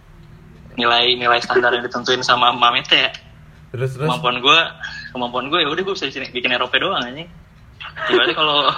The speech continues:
Speaker 1: <laughs> dia nggak ada nih anjing. Kalau dia nggak ada, ya udah. Di rumah-rumah, rumah-rumah pupuk kompos gue.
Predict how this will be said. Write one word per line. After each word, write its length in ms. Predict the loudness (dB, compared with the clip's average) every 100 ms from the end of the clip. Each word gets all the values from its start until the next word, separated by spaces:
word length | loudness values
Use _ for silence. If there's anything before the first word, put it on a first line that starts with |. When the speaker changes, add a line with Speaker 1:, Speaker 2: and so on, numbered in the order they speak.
| -4
Speaker 1:
<laughs> 320 | -4 -4 2
dia 160 | 4 6
nggak 180 | 4 4
ada 120 | 0
nih 160 | -6 -12
anjing. 320 | -12 -12 -12 -10 -8 -10 -12 -16 -16 -16 -16 -8
Kalau 100 | -6
dia 140 | -4
nggak 140 | 0 0
ada, 100 | 0
ya 140 | -2 -4
udah. 260 | -6 -6 -8 -10 -18 -20 -20 -20 -10
Di 100 | -2
rumah-rumah, 600 | -2 0 0 0 0 0 0 -6 -12 -20 -20 -20 -20 -10
rumah-rumah 400 | -2 0 0 0
pupuk 280 | -4 -10 -8
kompos 520 | -4 -4 -2 -4 -4
gue. 160 | -4